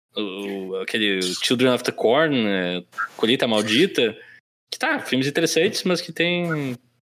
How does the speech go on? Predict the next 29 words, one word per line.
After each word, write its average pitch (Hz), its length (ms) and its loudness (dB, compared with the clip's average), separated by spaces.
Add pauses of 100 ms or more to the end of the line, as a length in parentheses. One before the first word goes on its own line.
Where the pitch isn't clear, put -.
(340)
são 135 160 2
menores 143 500 4
no 110 140 2
gênero, 107 320 0
assim. 98 160 -6 (480)
E 139 80 0
por 165 120 4
muito 185 200 4
tempo 180 220 2
eu 196 40 6
evitei, 214 440 0 (680)
até 175 400 2
que - 80 -2
saiu 180 360 6
o 214 40 6
remake, 185 540 2
daí 160 100 6
eu 160 60 8
assisti 160 280 2
o 160 60 6
remake, 165 400 2
gostei 143 340 2
demais, 147 460 2
assim, 120 240 -2
achei - 180 -4
um 107 40 -4
filme 120 400 -4 (720)
quase 160 380 2
perfeito 147 800 0